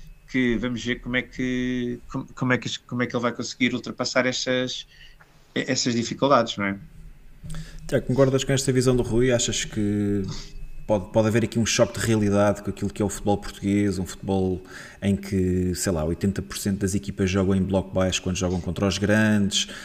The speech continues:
Speaker 2: eh, que defendem sempre com onze homens atrás da linha da bola, ehm,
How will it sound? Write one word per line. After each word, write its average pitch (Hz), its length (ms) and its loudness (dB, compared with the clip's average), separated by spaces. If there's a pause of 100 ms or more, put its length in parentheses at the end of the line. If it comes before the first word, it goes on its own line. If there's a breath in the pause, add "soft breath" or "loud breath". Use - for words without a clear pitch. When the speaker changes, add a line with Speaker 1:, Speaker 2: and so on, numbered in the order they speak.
(200 loud breath)
Speaker 2:
eh, 92 220 0
que - 80 -8
defendem 98 380 2
sempre 92 260 -2
com 98 180 0
onze 98 320 2
homens 95 280 4
atrás 92 260 2
da 92 60 2
linha 95 240 4
da 104 80 4
bola, 104 680 6 (480 loud breath)
ehm, 90 760 0